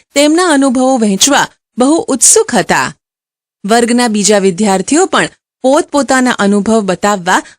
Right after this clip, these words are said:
અત્યંત ઉત્સુક હતા, કારણ કે તેમાંથી કેટલાક ભરતપુર અભયારણ્ય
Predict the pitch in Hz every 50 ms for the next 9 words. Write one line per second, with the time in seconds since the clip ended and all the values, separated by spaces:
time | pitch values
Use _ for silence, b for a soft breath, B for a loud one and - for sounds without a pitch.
0 | B - - 269 - _ - 330 330 349 330 - - - 214 - - - - 190
1 | - - 196 180 - 185 156 110 - _ _ _ _ _ _ _ _ _ _ _
2 | _ _ - 233 208 208 202 190 180 175 - 240 330 349 B B B _ - 294
3 | 311 330 349 359 359 - 370 381 370 - 294 254 240 - 240 233 247 269 254 -
4 | - 202 185 220 220 233 254 262 254 - - 311 269 - - 214 180 175 180 202
5 | 185 185 185 190 190 185 190 214 302